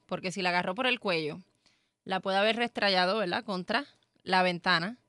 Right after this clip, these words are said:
Y si esa persona sale otra vez, o sea, definitivamente es un asesinato. Si ella murió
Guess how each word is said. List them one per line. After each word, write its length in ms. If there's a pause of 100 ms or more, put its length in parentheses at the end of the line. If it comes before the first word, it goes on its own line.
(140)
Y 140
si 240
esa 200
persona 440
sale 400
otra 200
vez, 220
o 380
sea, 160
definitivamente 680
es 60
un 100
asesinato. 720
Si 240
ella 220
murió 340